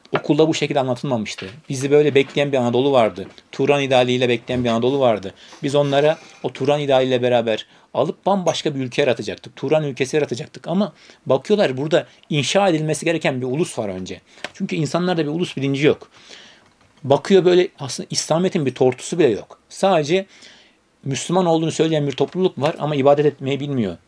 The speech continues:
Dininin bilmiyor. Ezanın ne olduğunu bilmiyor. İbadetin ne demek olduğunu bilmiyor.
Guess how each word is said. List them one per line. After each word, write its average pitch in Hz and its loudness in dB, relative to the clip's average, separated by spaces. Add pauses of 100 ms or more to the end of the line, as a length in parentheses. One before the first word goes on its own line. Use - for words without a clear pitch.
(120)
Dininin 139 -2 (580)
bilmiyor. 135 2 (280)
Ezanın 139 2
ne 143 2
olduğunu 131 2
bilmiyor. 131 -2
İbadetin 127 2
ne 127 0
demek 135 -2
olduğunu 131 0
bilmiyor. 143 -2